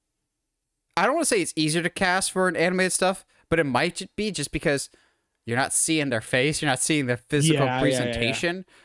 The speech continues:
Speaker 1: Um, I haven't seen him in
Speaker 2: Yeah.
Speaker 1: anything. I don't, I'm trying, trying to remember if he's still alive, but, um, you know who would be really good for any of these movies? I can't remember specifically what I think he'd be good in, is that guy from Muppet Treasure Island,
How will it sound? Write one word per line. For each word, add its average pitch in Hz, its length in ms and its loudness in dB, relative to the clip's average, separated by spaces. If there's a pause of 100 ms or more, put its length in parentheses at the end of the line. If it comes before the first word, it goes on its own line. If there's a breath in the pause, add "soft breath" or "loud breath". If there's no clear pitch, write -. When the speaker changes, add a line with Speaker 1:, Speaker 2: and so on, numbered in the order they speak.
(260 soft breath)
Speaker 1:
Um, 120 480 2 (1000)
I 170 60 -2
haven't 359 260 2
seen - 240 0
him - 180 2
in 143 60 0
Speaker 2:
Yeah. 135 60 0
Speaker 1:
anything. 131 300 0
I 143 100 0
don't, 185 240 0 (300)
I'm 135 60 -16
trying, 139 400 -2 (180)
trying 156 160 -4
to - 20 -2
remember 143 180 2
if 135 100 -4
he's 127 140 -4
still 139 260 0
alive, 110 680 2
but, 117 260 0 (520 soft breath)
um, 113 320 0 (1120)
you 123 80 -2
know 170 160 2
who 185 160 2
would 175 80 -2
be 156 160 -2
really 151 300 0
good 165 200 0
for 156 220 0
any 147 220 2
of 147 80 -4
these 165 200 0
movies? 165 300 0
I 120 60 -2
can't - 220 -6 (380)
remember 123 300 -4 (280)
specifically 156 560 -2
what 147 160 2
I 147 40 0
think 165 160 -4
he'd 156 60 -8
be 151 80 -2
good 170 180 2
in, 175 200 0 (240 loud breath)
is 131 260 0 (240 loud breath)
that 127 200 -2
guy 151 200 0
from 147 160 -2
Muppet 135 260 0
Treasure 127 300 0
Island, 117 340 2